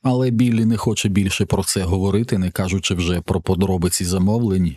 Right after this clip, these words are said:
які він виконував для Ніка та інших.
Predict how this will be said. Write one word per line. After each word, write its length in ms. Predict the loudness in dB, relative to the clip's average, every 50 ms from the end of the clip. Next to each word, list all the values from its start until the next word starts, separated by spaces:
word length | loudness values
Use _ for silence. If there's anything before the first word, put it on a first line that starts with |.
| -4 -2
які 360 | -2 -2 0 0 0 0 2
він 220 | 2 2 2 2
виконував 600 | 2 0 0 0 0 0 0 2 2 0 0 0
для 160 | 0 2 2 2
Ніка 300 | 2 0 0 -2 -2 -2
та 140 | -2 -2
інших. 520 | -2 -2 -4 -4 -6 -6 -8 -10 -14 -18